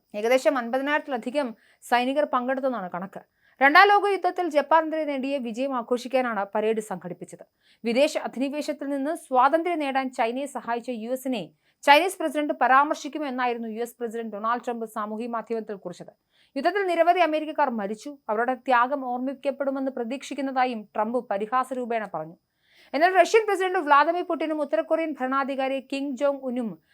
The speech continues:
അമേരിക്കയ്ക്കെതിരെ ഗൂഢാലോചന നടത്തുകയാണെന്ന് പറഞ്ഞാണ് ട്രംപ് ഇതിനെ നിസ്സാരവൽക്കരിച്ചത്.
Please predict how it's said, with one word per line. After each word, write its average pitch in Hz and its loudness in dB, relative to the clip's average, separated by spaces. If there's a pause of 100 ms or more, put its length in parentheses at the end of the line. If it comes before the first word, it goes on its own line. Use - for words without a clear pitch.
(160)
അമേരിക്കയ്ക്കെതിരെ 311 0
ഗൂഢാലോചന 285 0
നടത്തുകയാണെന്ന് 277 -4
പറഞ്ഞാണ് 262 -4
ട്രംപ് 226 -2
ഇതിനെ 233 -6 (400)
നിസ്സാരവൽക്കരിച്ചത്. 220 0